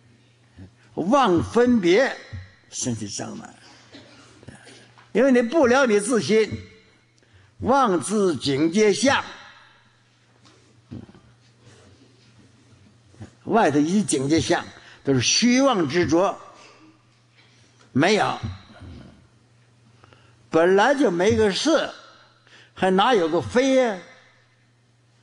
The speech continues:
所以世间所有的语言呐，你假使你用心一体察，体察就是用你智慧一关照，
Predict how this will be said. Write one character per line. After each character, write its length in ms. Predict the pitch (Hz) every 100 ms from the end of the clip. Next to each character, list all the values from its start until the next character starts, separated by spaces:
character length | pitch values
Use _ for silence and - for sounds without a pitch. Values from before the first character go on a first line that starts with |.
| _ _ _ _ _ _ _ _ _ _
所 220 | - 214 254
以 160 | 175 - - -
世 320 | - 285 214
间 220 | 233 214
所 220 | - 262
有 80 | 285
的 80 | 262
语 260 | 180 139
言 300 | 151 147 202
呐， 260 | 226 147 98 - - _ -
你 180 | 165
假 280 | 147 214 285
使 180 | 214 233
你 100 | 185
用 260 | 208 285 196
心 260 | 196 247
一 140 | 277 220
体 300 | - 156 151
察， 440 | - 180 196 - - - - -
体 180 | 147
察 220 | 147 190 226
就 100 | 165
是 180 | 165 - - -
用 220 | - 269 208
你 100 | 196
智 240 | - 349
慧 180 | 196 214
一 80 | 180
关 380 | 247 302 320
照， 240 | 285 131